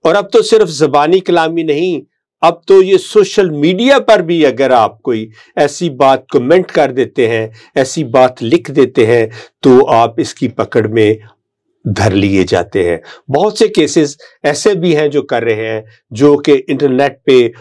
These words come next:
और WhatsApp पे ऐसे बातें हो रही हैं। लेकिन हमें खुद अपनी इख्तियात करना चाहिए। हम एक ऐसे माहौल में रह रहे हैं जहां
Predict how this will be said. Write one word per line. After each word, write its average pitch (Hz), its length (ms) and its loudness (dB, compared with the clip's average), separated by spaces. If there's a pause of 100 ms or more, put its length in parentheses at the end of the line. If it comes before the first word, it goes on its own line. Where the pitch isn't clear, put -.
(140)
और 123 300 2
WhatsApp 123 480 -2 (140)
पे 113 240 -2 (280)
ऐसे 117 340 0
बातें 107 380 -4
हो 101 180 -6
रही 101 180 -8
हैं। 98 140 -6 (240)
लेकिन 190 400 -2 (300)
हमें 214 480 -2 (280)
खुद 262 260 0
अपनी 185 300 -2
इख्तियात 135 640 -2
करना 107 260 -6
चाहिए। 101 500 -6 (280)
हम 151 200 0
एक 156 140 -2
ऐसे 139 280 0
माहौल 147 380 0
में 147 140 0
रह 131 180 0
रहे 127 320 -2
हैं 120 140 -6 (260)
जहां 139 460 -2